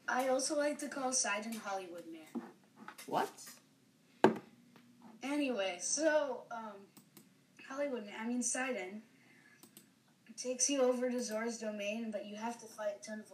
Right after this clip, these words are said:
Speaker 1: electric people, which is kind of annoying. Although he does give you, like, a shock resistance elixir, elixir, but, you know, it doesn't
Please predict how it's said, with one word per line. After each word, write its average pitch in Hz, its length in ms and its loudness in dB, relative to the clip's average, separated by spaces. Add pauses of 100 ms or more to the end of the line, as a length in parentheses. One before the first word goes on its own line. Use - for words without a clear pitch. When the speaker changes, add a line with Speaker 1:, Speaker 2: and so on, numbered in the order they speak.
Speaker 1:
electric 190 420 -10
people, 247 360 -2
which 202 180 -8
is 196 100 -2
kind 202 220 -6
of 196 80 -10
annoying. 185 520 -8 (500)
Although 214 260 -2
he 233 100 0
does 226 220 -2
give 220 180 -6
you, 202 140 -4
like, 190 160 -2
a 190 100 -8
shock 196 500 -8
resistance 190 560 -8
elixir, 202 540 -6 (220)
elixir, 196 500 -8
but, 180 240 -8 (580)
you 185 100 -10
know, 160 220 -12
it 165 140 -12
doesn't 165 360 -10